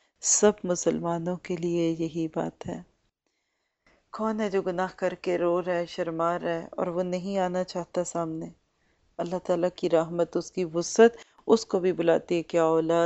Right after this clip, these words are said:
तकनतु मिर रहमतिल्लाह।" इतने फजल और इतनी वुसअतों के बाद फिर अगर कोई बंदा अल्लाह से मायूस रहे तो ये उसकी अपनी बदबख्ती है। हसन बसरी कहते हैं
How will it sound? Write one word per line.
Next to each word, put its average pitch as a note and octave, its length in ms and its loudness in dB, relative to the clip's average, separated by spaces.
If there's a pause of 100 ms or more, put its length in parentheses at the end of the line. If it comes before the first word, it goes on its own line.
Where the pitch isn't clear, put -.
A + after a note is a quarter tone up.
(100)
तकनतु E3 680 -4
मिर D#3+ 200 -2
रहमतिल्लाह।" D#3+ 840 -8 (880)
इतने A3+ 380 2
फजल F3+ 420 4
और F3 140 6
इतनी F3+ 260 -4
वुसअतों E3 540 -6
के E3+ 100 -4
बाद D#3+ 240 0 (120)
फिर F3 120 -2
अगर D#3+ 240 -2
कोई E3 160 -2
बंदा D#3+ 360 2 (800)
अल्लाह F3+ 240 0
से F3+ 160 -2
मायूस E3+ 500 0
रहे E3+ 220 0
तो - 140 -10
ये E3+ 100 -2
उसकी - 240 -4
अपनी E3+ 280 -6
बदबख्ती E3 600 -4
है। E3+ 140 -10 (800)
हसन F#3 340 -4
बसरी E3+ 340 2
कहते F3 340 2
हैं F3+ 180 -6